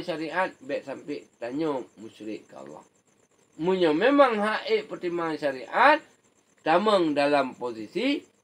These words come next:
untuk ikut kepada ilmu batin.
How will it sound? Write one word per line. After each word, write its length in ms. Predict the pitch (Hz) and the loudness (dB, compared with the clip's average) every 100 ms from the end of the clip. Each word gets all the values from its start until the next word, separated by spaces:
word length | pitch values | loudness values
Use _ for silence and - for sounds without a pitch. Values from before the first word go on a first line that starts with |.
| _ _ | _ _
untuk 640 | 160 165 156 _ 190 180 - - | -4 -2 -4 _ -6 -6 -8 -8
ikut 640 | 139 - 180 170 - - | -8 -4 -2 -2 -6 -10
kepada 560 | 135 107 110 107 160 - _ _ _ | -10 -6 -4 0 0 -2 _ _ _
ilmu 400 | 123 117 110 107 | -12 -8 -8 -8
batin. 480 | 98 - - 87 | -8 -12 -16 -20